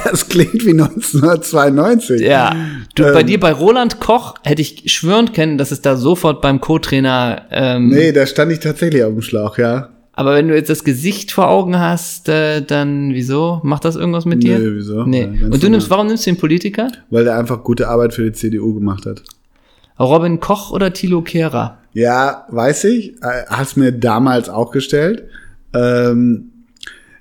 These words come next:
Speaker 1: Thilo Kehrer würde ich gerne nehmen wegen dieses geilen Games mit dem Foto einmal, was wir bei P S G hatten.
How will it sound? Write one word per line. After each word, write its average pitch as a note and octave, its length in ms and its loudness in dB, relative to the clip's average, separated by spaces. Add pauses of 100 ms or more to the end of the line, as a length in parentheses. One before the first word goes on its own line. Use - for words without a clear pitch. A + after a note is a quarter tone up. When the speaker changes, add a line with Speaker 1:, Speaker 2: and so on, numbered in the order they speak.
(320)
Speaker 1:
Thilo E3+ 260 4
Kehrer G3+ 720 2
würde C#3+ 260 2
ich F3+ 100 -2
gerne D3 280 4
nehmen D3 280 4
wegen C#3+ 200 4
dieses C3 280 0
geilen B2+ 320 4
Games B2+ 340 2
mit C3+ 140 0
dem A#2+ 140 0
Foto C#3 360 2
einmal, F#2 500 -6
was A2 320 -4
wir A#2+ 120 4
bei A#2 120 2
P B2 160 0
S A2+ 180 0
G C3 160 2
hatten. G2+ 340 -4